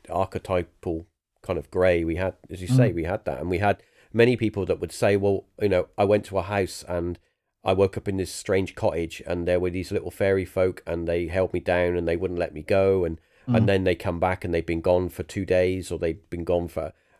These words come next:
Speaker 1: h-, a whole afternoon when
Speaker 2: Yeah.
Speaker 1: they sh-, so, yeah, I mean, it, as I say, I, it's, maybe, as I say, it's, um, we're talking about the, what, you know, we see what we see, and it,
Speaker 2: Mm.
Speaker 1: it, we're sh-, we're shown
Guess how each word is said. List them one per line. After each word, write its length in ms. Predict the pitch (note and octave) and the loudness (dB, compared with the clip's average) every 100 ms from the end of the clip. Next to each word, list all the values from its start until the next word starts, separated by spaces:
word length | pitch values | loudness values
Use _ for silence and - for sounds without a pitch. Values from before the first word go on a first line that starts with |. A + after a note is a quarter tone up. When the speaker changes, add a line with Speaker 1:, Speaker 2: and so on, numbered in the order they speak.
| - | -8
Speaker 1:
h-, 80 | - | -6
a 40 | F#2+ | -2
whole 300 | G2+ F#2+ E2+ | 2 2 2
afternoon 540 | F2 F2 - E2+ F#2+ G#2 | 0 -2 -2 0 2 4
when 100 | A2+ | 6
Speaker 2:
Yeah. 60 | |
Speaker 1:
they 80 | A#2+ | 4
sh-, 180 | - - _ | 0 -10 _
so, 140 | - E3+ | 2 4
yeah, 300 | G3 G3 - | 6 4 4
I 80 | B2 | 0
mean, 360 | C3 B2 A#2+ - - | 2 0 -4 -8 -10
it, 220 | C3+ C3 - | -2 -2 -2
as 140 | A2 B2+ | -4 -4
I 40 | |
say, 260 | B2 E3 A2 | 0 2 4
I, 60 | F#2+ | 2
it's, 280 | - A#2+ - _ _ _ | 0 -8 -10 _ _ _
maybe, 480 | A#2 D#3 D#3+ D3 C#3 | 6 6 6 2 0
as 160 | A2 | -2
I 60 | A2 | -4
say, 320 | - G#2+ A2+ | -2 2 4
it's, 280 | G#2+ - - | 2 -2 -2
um, 360 | A2+ G#2+ G#2 G#2 _ _ _ | 0 2 0 -6 _ _ _
we're 120 | A2 | 0
talking 340 | - A#2+ G#2+ | 2 0 0
about 320 | G2+ G#2 G2+ - _ _ - | 0 2 0 -2 _ _ -4
the, 300 | G2 F#2 - _ _ _ _ - | -4 -4 -10 _ _ _ _ -2
what, 220 | A#2 - | -2 0
you 100 | A#2 | -2
know, 120 | F2 - | -2 -2
we 180 | A2 A#2+ | -2 -2
see 300 | - C3 A2+ | -2 -2 2
what 220 | G#2+ - | 0 0
we 100 | F#2+ | -6
see, 400 | - G#2+ C#2+ - _ - | -4 -2 -2 -8 _ -2
and 480 | F2 E2+ E2 E2+ E2 - A#2+ | 2 2 2 -2 -6 -8 -2
it, 160 | A2 | 0
Speaker 2:
Mm. 80 | G#2 | -2
Speaker 1:
it, 140 | D2 | -4
we're 140 | G#2+ G2+ | 2 2
sh-, 140 | - | 0
we're 180 | G#2+ G#2 | 0 0
shown 500 | - B2+ A2 G2+ F#2 | 2 2 2 2 -4